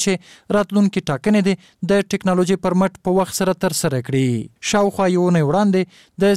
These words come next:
سیاسي جریانونو د تفاهم لیک په نوم شورا هم په کابل کې د انتخاباتي کمیسیونونو د کمیشنرانو د کارونو په تړاو انتقاد وکړ او ویل چې اوسني کمیشنران د راتلونکو شفافو انتخاباتو د ترسره کولو توان نه لري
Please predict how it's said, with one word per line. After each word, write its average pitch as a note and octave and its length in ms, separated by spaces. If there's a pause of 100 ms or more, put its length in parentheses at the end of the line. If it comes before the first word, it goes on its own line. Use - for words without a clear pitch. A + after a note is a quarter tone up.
سیاسي G3 380
جریانونو F3+ 460
د D#3 120
تفاهم C#3+ 400
لیک G3 160
په D#3 100
نوم C#3+ 140
شورا D3 300
هم G3+ 80 (480)
په G3 220
کابل F#3+ 280
کې F3+ 160
د E3+ 80
انتخاباتي C#3+ 560
کمیسیونونو E3+ 560
د D3 140
کمیشنرانو E3 680
د D3+ 180
کارونو F#3 320
په G3 120
تړاو F3+ 200
انتقاد G3 420
وکړ F3 220
او D3+ 120
ویل G3+ 260
چې - 640
اوسني G3+ 380
کمیشنران E3 540 (300)
د G3+ 160
راتلونکو G3 540
شفافو G3 400
انتخاباتو D#3 580
د D3+ 140
ترسره C3+ 340
کولو D3+ 180
توان C#3+ 280
نه G#3 100
لري G3 180